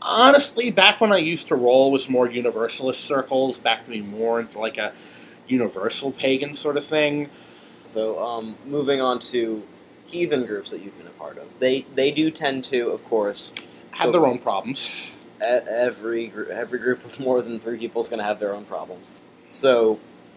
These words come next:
Speaker 2: focusing on reconstruction efforts.
Speaker 1: See, the problem with these groups is it's not as a big a problem, but it's still a problem. They tend to be very cliquish.
Speaker 2: Yes.
Speaker 1: And can often give off the impression of being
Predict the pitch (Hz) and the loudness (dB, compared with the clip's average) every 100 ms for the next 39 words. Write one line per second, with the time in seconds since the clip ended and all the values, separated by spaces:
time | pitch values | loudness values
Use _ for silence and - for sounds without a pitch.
0 | - 135 143 147 139 113 120 117 113 120 | -4 -4 -2 -2 0 2 2 2 -2 -4
1 | 120 120 107 160 160 - 104 92 90 104 | -4 -6 -4 0 0 -2 -8 -8 -10 -10
2 | - 95 87 - - - - - - - | -8 -10 -12 -18 -20 -20 -20 -20 -18 -4
3 | 180 156 - - 170 - 220 214 190 - | 0 0 -4 -10 -4 6 8 8 4 2
4 | 170 190 - 143 123 135 143 - 277 226 | 2 2 4 4 4 -2 -4 6 8 8
5 | 175 214 - 233 196 - 233 233 262 262 | 4 0 0 2 2 6 8 10 8 6
6 | 240 160 - - 127 - 151 123 107 117 | 4 -2 -4 2 2 4 6 6 4 -4
7 | - 185 190 165 151 139 - - - - | 0 0 2 4 4 2 -4 -8 -8 -12
8 | - - - - - - 123 101 - - | -12 -12 -20 -20 -20 -16 -10 -10 -10 -20
9 | - - - 185 180 190 185 214 214 233 | -20 -8 2 4 6 4 10 10 10 4
10 | 185 175 170 165 160 180 151 147 147 - | 6 8 8 8 6 4 0 2 2 2
11 | 143 131 139 127 127 | -4 -2 2 4 2